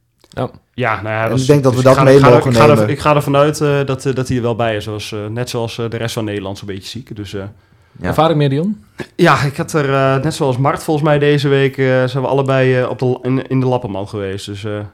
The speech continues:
Speaker 3: Klopt.
Speaker 2: goed klaar mee trouwens, als je een week ziek bent.
Speaker 1: Ja, daar ben je geen fan van, hè?
Speaker 3: Nou,
Speaker 2: Nee,
Speaker 3: überhaupt
Speaker 2: ik ben
Speaker 3: ziek
Speaker 2: niet, ik ben
Speaker 3: zijn.
Speaker 2: niet zo goed in niks doen. Dus dat, eh,
Speaker 3: Nee,
Speaker 2: ziek
Speaker 3: snap
Speaker 2: zijn
Speaker 3: ik
Speaker 2: niet,
Speaker 3: wel.
Speaker 2: eh, niet de meest geweldige combinatie.
Speaker 1: Allebei
Speaker 2: Ja.
Speaker 1: weer,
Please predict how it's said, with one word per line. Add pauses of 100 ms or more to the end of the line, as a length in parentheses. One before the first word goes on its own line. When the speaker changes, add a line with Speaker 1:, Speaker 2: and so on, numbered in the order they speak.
(380)
Speaker 3:
Klopt. (540)
Speaker 2:
goed
klaar
mee
trouwens,
als
je
een
week
ziek
bent. (120)
Speaker 1:
Ja,
daar
ben
je
geen
fan
van,
hè?
Speaker 3:
Nou, (1200)
Speaker 2:
Nee,
Speaker 3:
überhaupt
Speaker 2:
ik
ben
Speaker 3:
ziek
Speaker 2:
niet,
ik
ben
Speaker 3:
zijn.
Speaker 2:
niet
zo
goed
in
niks
doen.
Dus
dat,
eh, (440)
Speaker 3:
Nee,
Speaker 2:
ziek
Speaker 3:
snap
Speaker 2:
zijn
Speaker 3:
ik
Speaker 2:
niet,
Speaker 3:
wel.
Speaker 2:
eh,
niet
de
meest
geweldige
combinatie.
Speaker 1:
Allebei
Speaker 2:
Ja.
Speaker 1:
weer,